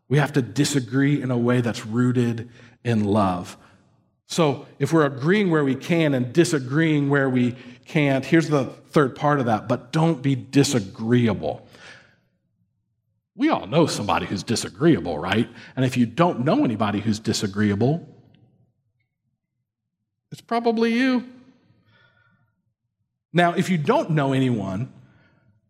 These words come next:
that you disagree with, really, in your life, you're missing out. We can disagree with one another on a lot of different things.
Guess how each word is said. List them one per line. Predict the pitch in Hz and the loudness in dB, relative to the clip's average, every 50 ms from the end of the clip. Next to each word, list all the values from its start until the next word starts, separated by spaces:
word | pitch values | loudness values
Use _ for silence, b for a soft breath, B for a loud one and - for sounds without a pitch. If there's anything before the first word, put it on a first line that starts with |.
| _ _ | _ _
that | 139 143 147 131 139 | 0 2 2 2 0
you | 143 | -2
disagree | 123 143 175 175 170 147 120 120 147 147 147 | 0 0 0 2 0 -2 -2 -2 0 0 0
with, | 131 143 156 127 - - - | 2 2 0 0 -2 -6 -4
really, | 131 160 214 240 170 101 90 98 113 | -2 0 0 0 0 -2 -6 -4 -2
in | 135 147 | 0 0
your | 127 110 | 0 0
life, | 110 139 151 135 117 - | 2 2 2 2 0 0
you're | 147 139 | -2 0
missing | 147 180 175 - 123 110 | 0 0 0 0 -2 0
out. | 147 214 226 - - - B B B B B B B B B B B B B B _ _ _ _ b b b b b b b b - | 0 0 0 -2 -4 -10 B B B B B B B B B B B B B B _ _ _ _ b b b b b b b b -2
We | 175 240 | 0 0
can | 233 302 226 160 | 2 2 0 0
disagree | 139 196 180 - 165 131 127 151 196 247 | 0 -2 -2 -2 -4 -4 -2 -2 0 0
with | 262 - | 0 0
one | - 143 139 135 | -2 -2 -2 0
another | 131 131 127 123 131 131 131 | 2 2 2 2 0 -2 -2
on | 143 180 175 | 0 0 0
a | - - - 135 | 0 0 0 0
lot | 131 131 156 202 247 294 302 311 311 262 208 - - - | 2 2 2 0 0 0 0 0 0 0 0 -2 -2 -2
of | 151 147 127 117 | -2 -2 0 0
different | 135 156 147 - 131 110 104 | 0 0 0 0 -2 -4 -2
things. | - 143 156 127 101 80 - - - - - | 0 0 0 0 0 -2 -8 -12 -14 -14 -16